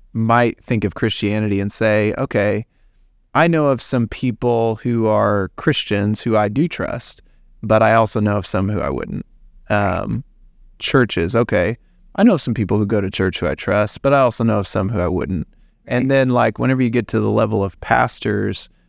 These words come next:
Speaker 1: I think people have got to have in mind, like, there are a lot of really high profile, um, stories of pastors and church leaders, um, just really betraying the trust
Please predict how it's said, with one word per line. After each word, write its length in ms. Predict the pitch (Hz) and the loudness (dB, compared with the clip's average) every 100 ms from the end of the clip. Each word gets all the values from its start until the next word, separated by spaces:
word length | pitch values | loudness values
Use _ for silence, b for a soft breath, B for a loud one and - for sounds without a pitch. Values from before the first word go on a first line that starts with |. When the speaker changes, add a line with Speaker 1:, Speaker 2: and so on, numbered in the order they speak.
| _ 127 | _ 0
Speaker 1:
I 100 | 110 | 0
think 580 | - 123 113 101 - _ _ _ _ _ - _ - | 0 -2 0 -4 -10 _ _ _ _ _ -20 _ -4
people 360 | - 175 131 110 | 0 2 2 0
have 280 | - 101 104 | 0 -2 0
got 220 | 120 131 | 0 0
to 140 | 107 | -2
have 300 | 107 104 101 | 0 0 0
in 180 | 104 101 | -2 0
mind, 500 | 104 104 104 104 101 | 0 -2 -2 -2 -2
like, 400 | 98 - - - _ _ _ | -2 -4 -8 -14 _ _ _
there 180 | 139 147 | 0 2
are 60 | 120 | 2
a 60 | |
lot 260 | 110 107 101 | 2 2 2
of 120 | 101 | 0
really 420 | 104 113 107 101 | 0 0 2 0
high 520 | 104 - - 120 117 110 | -4 -8 -2 0 2 -2
profile, 1080 | - 113 107 - 104 104 104 101 98 95 - _ _ _ _ - | -4 -2 -2 -2 -2 0 0 -2 -2 -4 -10 _ _ _ _ -4
um, 320 | 92 87 - | -2 0 -2
stories 920 | - - 123 113 110 101 101 101 - - | -6 -4 0 2 2 2 0 -4 -8 -4
of 240 | 107 - | -4 -4
pastors 560 | - 107 101 - 95 95 | 0 2 2 -2 -2 -2
and 140 | 87 | -4
church 340 | - 104 92 98 | -4 -4 -4 -4
leaders, 640 | 92 - 82 - - - - _ - - | -2 -2 -2 -4 -8 -14 -20 _ -14 -2
um, 440 | 104 98 95 101 | 0 0 -2 -4
just 260 | - 147 - | 0 0 0
really 260 | 113 123 113 | 0 2 2
betraying 640 | 95 - - 104 110 98 | -2 -4 -4 -2 0 0
the 100 | 95 | -2
trust 540 | - - - - - | -4 -4 -4 -8 -12